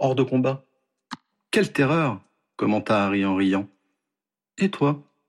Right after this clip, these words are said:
toujours content de ton boulot ? » lui retourna Neville. Harry lui narrait sa dernière enquête. Après le jugement public de la coupable, il pouvait en parler. Quand Luna les rejoignit.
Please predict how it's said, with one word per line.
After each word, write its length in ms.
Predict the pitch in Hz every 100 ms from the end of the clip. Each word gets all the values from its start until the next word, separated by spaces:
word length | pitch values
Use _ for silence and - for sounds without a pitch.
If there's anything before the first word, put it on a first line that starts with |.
| _
toujours 320 | - 135 123 123
content 300 | 127 123 131
de 100 | 127
ton 160 | 139
boulot ? » 400 | 135 175 285 - _ -
lui 80 | 127
retourna 400 | 131 131 135 139
Neville. 400 | 143 160 277 277 - _ _ _ _ _ _ -
Harry 320 | 123 127 165
lui 160 | 120
narrait 300 | 107 110 117
sa 160 | 135 98
dernière 340 | 101 104 113
enquête. 500 | 101 98 - - - _ _ _ -
Après 280 | 104 - 139
le 120 | 123
jugement 360 | 117 113 120
public 420 | 113 123 113 123 120
de 80 |
la 120 | 101 -
coupable, 560 | - 90 123 135 - _ _
il 160 | 113 98
pouvait 260 | - 98 110
en 100 | 92
parler. 400 | 87 80 - - _ _ _ _ _ -
Quand 200 | 185 185
Luna 420 | 127 101 104 -
les 100 | 117
rejoignit. 500 | 113 110 95 78 65